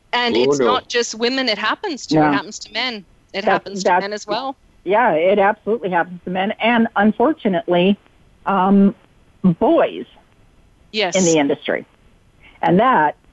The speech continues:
Speaker 3: well, that's, you know, it, it's both boys and girls.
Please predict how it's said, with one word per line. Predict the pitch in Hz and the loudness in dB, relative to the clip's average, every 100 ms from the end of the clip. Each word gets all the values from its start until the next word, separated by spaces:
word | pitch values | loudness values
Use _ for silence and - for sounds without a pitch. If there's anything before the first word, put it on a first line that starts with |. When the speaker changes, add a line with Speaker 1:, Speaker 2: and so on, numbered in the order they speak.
| _ _ 180 | _ _ -4
Speaker 3:
well, | 190 175 | 0 2
that's, | 180 180 - _ | 2 0 -2 _
you | - 185 | -6 -2
know, | 139 127 - - - | -2 -4 -10 -20 -8
it, | - 196 - | -2 0 0
it's | 160 - - - _ _ _ _ - | -4 -6 -20 -20 _ _ _ _ -8
both | 160 220 202 - | 0 0 0 -2
boys | 190 175 180 | 0 0 0
and | 165 160 | -4 -4
girls. | 190 165 143 | 0 2 2